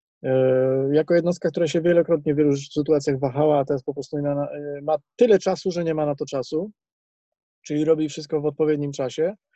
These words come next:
to powiem tak, tak jak na trampolinie, jest takie miejsce, z którego jak się wybijesz, to wyjdzie ci idealny skok. Na pewno w niego nie trafisz, no.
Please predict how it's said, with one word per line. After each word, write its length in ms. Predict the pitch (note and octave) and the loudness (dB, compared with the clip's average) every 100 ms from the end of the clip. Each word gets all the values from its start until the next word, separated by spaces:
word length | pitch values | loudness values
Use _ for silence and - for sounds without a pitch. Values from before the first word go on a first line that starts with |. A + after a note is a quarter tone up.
| _ _ _ _ _ | _ _ _ _ _
to 480 | - E3 E3+ E3+ E3+ - _ _ _ _ _ _ _ _ _ _ _ _ | 2 6 6 4 0 -8 _ _ _ _ _ _ _ _ _ _ _ _
powiem 220 | F#3 F#3 | -8 -6
tak, 320 | F3+ D#3+ C#3+ _ _ _ | -8 -8 -12 _ _ _
tak 140 | G3 | -10
jak 120 | G#3 G3 _ _ | -10 -12 _ _
na 140 | F3+ | -10
trampolinie, 560 | F#3 F3+ F#3 F3+ C#3+ C3 | -6 -4 -2 -2 -4 -8
jest 320 | D3 F#3 - | -8 -8 -10
takie 260 | - F3 F#3 | -14 -4 -2
miejsce, 640 | F3+ G3 G3 F#3 - F#3+ | 0 0 0 0 2 2
z 40 | F3+ | 0
którego 280 | F3 E3+ | -4 -2
jak 120 | E3+ D3 | -4 -4
się 120 | D#3+ | -4
wybijesz, 400 | D#3+ D#3+ F#3+ F3+ | -4 0 2 2
to 120 | F3 | 0
wyjdzie 240 | E3 E3 | -2 -2
ci 140 | D#3 D#3+ | -4 -2
idealny 320 | D#3 D3 C3+ | 0 0 -2
skok. 360 | - A2 - _ _ _ _ _ _ _ _ _ _ _ _ _ _ _ - | -8 -16 -16 _ _ _ _ _ _ _ _ _ _ _ _ _ _ _ -10
Na 220 | C#3 E3+ | -2 -2
pewno 440 | - F#3+ D#3+ C3+ | 2 2 4 0
w 80 | A2 | -4
niego 220 | A#2+ A#2 | -6 -8
nie 160 | G#2+ G#2+ | -8 -10
trafisz, 500 | - G#2+ G2 D3 - | -12 -14 -14 -16 -16
no. 220 | C#3 C#3+ | -18 -16